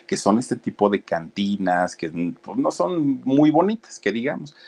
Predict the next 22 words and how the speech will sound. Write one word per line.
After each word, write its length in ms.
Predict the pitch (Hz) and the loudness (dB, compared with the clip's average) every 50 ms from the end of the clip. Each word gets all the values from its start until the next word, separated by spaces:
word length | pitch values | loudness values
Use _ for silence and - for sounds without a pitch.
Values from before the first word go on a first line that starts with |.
| - - - | -20 -16 -6
Ahí 300 | - - - 196 214 208 | 0 2 4 4 4 4
llegaron 420 | 226 226 208 202 196 196 202 196 | 4 2 2 2 2 2 0 -2
a 40 | 165 | -4
tocar, 400 | - - 127 - - 165 180 - | -6 -6 -6 -2 -2 -2 -2 -2
fíjense, 360 | - 147 147 156 147 143 - | -4 -8 -8 -6 -6 -6 -6
estas 260 | 135 131 - 135 135 139 | -6 -6 -4 -6 -4 -4
muchachas. 480 | 135 135 - 185 185 - - - - _ _ _ _ - - - _ _ - | -2 -2 -2 -2 -2 -4 -12 -20 -20 _ _ _ _ -20 -20 -20 _ _ -4
Pues 180 | 104 98 95 | -4 -2 0
bueno, 240 | 90 101 92 76 - _ _ _ _ _ _ _ _ _ _ _ _ | 0 -2 -4 -4 -8 _ _ _ _ _ _ _ _ _ _ _ _
su 300 | - - - 147 135 - | -20 -8 -6 -4 -4 -4
primer 420 | - 143 151 156 160 185 196 196 - | -4 -4 -2 0 0 0 -2 -2 -4
presentación, 920 | - 190 185 - - 110 98 95 - - 76 - - 104 90 85 82 78 _ _ _ _ _ _ _ _ _ _ _ _ _ _ _ _ _ _ | -6 -6 -6 -6 -6 -8 -8 -8 -10 -10 -12 -10 -8 -6 -6 -6 -8 -10 _ _ _ _ _ _ _ _ _ _ _ _ _ _ _ _ _ _
salen 560 | - - - - 160 190 247 285 285 269 220 151 | -20 -6 -2 0 2 2 2 2 0 -2 -4 -4
a 120 | - - | -6 -6
cantar, 640 | - - 85 90 90 - - 101 110 123 - - - | -6 -8 -8 -8 -8 -4 -2 0 0 0 -2 -4 -8
no, 640 | - 104 117 123 117 - - - - - 95 95 95 98 98 | -12 -12 -10 -8 -6 -6 -6 -6 -6 -4 -4 -4 -6 -6 -10
no, 220 | - - - - | -12 -12 -12 -12
no, 260 | 82 78 67 - - | -12 -12 -10 -10 -10
no, 260 | 55 55 - - - | -12 -12 -14 -12 -10
no, 220 | - - - - - | -8 -8 -8 -8 -8
no, 200 | 67 67 67 - | -8 -8 -6 -4
no. 240 | 67 117 117 127 - | -2 0 0 -2 -2